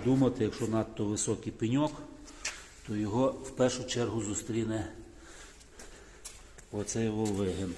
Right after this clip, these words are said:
десь вам, хто по лісі збирається гасати. Зверніть увагу, на які тут, е,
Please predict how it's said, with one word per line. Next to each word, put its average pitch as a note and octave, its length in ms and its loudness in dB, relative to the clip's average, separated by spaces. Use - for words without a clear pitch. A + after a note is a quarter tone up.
десь F#2 320 -2
вам, E2+ 200 -6
хто G2+ 160 -4
по G#2+ 160 0
лісі G2 280 0
збирається F#2 600 -2
гасати. F#2 540 0
Зверніть G#2+ 440 -4
увагу, A2 400 0
на G#2 200 0
які G2+ 220 -4
тут, - 240 -8
е, G#2+ 200 -2